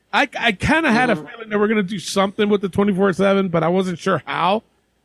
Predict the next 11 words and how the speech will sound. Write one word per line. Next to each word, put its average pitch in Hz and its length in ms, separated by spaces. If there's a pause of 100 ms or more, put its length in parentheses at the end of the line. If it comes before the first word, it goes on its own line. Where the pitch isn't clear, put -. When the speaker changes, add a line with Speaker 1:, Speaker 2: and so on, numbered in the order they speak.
(180)
Speaker 1:
So 254 220
I 254 180
liked 262 340
how 233 160
they 196 340
did 160 480
that 170 300
part 143 320
at 147 220
the 143 220
end. 113 360